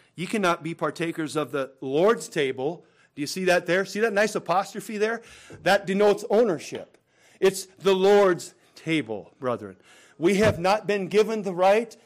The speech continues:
anywhere in Scripture to change anything, to change it at all. Just because I feel like it, because I've got a whim,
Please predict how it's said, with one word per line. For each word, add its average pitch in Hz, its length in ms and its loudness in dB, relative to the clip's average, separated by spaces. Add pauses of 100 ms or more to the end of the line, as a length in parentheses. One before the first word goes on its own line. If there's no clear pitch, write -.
(220)
anywhere 226 480 2
in 185 200 -6
Scripture 214 420 -4
to 151 160 -12
change 180 360 -4
anything, 156 580 -4
to 175 80 -8
change 180 400 -6
it 131 160 -10
at 156 160 0
all. 135 340 -2 (1080)
Just 190 220 -2
because 220 320 -2
I 185 120 2
feel 226 300 -6
like 208 260 0
it, 233 160 -6 (160)
because 196 320 -2
I've 185 180 4
got 185 160 4
a 165 60 4
whim, 226 480 2